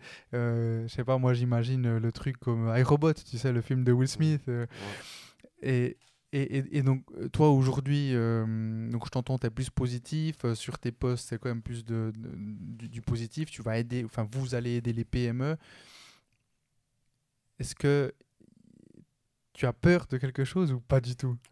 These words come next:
Speaker 2: Moi, moi, je suis pas d'un naturel d'avoir peur, euh, donc, euh, non, j'ai pas peur. Euh, pour rebondir sur, euh, sur deux, trois éléments, euh, sur les, les robots, euh, euh, Elon Musk a, a dit qu'il n'était pas certain que, qu'en deux mille cinquante, euh,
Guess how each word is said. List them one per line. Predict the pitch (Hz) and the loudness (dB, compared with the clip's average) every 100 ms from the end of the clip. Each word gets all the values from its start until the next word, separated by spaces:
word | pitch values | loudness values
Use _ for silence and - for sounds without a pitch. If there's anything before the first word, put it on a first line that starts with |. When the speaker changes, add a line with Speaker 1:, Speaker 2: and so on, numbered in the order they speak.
| _ - | _ -18
Speaker 2:
Moi, | 85 87 - 90 | -14 -14 -14 -12
moi, | 95 | -10
je | 92 | -10
suis | - | -6
pas | 98 92 | -2 -2
d'un | 85 | -2
naturel | 82 87 90 - 107 98 92 | -4 -6 -6 -6 -6 -4 -4
d'avoir | 82 92 - | -2 -4 -6
peur, | - 120 101 95 | -6 -6 -4 -2
euh, | 87 85 | -2 -2
donc, | 90 90 95 | -8 -12 -10
euh, | 90 82 | -8 -8
non, | 92 113 101 | -6 -4 -4
j'ai | - | -6
pas | 87 90 | -8 -6
peur. | 90 120 123 123 _ _ _ - | -6 -4 -4 -4 _ _ _ -8
Euh, | 90 | -6
pour | 90 113 110 | -6 -8 -4
rebondir | 101 101 104 110 110 - | -4 -4 -8 -6 -8 -8
sur, | - 104 | -12 -8
euh, | 95 92 90 | -4 -4 -4
sur | - 98 | -8 -12
deux, | 98 98 | -10 -10
trois | - 101 104 | -8 -6 -4
éléments, | 98 101 107 107 _ - - _ - 90 | -6 -6 -6 -10 _ -20 -20 _ -12 -6
euh, | 87 82 98 _ _ - _ | -4 -6 -10 _ _ -20 _
sur | - - 104 | -14 -6 -4
les, | 95 - | -2 -4
les | 98 98 | -4 -4
robots, | 107 104 117 113 92 | -4 -4 -2 -2 0
euh, | 85 85 90 _ _ _ _ - | 0 -2 -6 _ _ _ _ -10
euh, | 78 | -2
Elon | 104 113 | 0 0
Musk | 110 113 120 - 101 | -2 -4 -4 -6 -8
a, | |
a | - 78 92 | -6 -6 -6
dit | 101 113 117 | -8 -14 -12
qu'il | - 92 85 82 85 92 | -6 -4 -2 -4 -8 -10
n'était | 95 92 101 | -10 -8 -10
pas | - 110 | -8 -8
certain | - 110 - 113 107 | -6 -8 -8 -6 -6
que, | 104 92 90 90 90 | -6 -6 -6 -6 -8
qu'en | - 98 | -10 -8
deux | 104 | -6
mille | 104 101 | -8 -10
cinquante, | - 104 101 110 104 104 - | -8 -8 -8 -8 -8 -10 -6
euh, | 90 | -6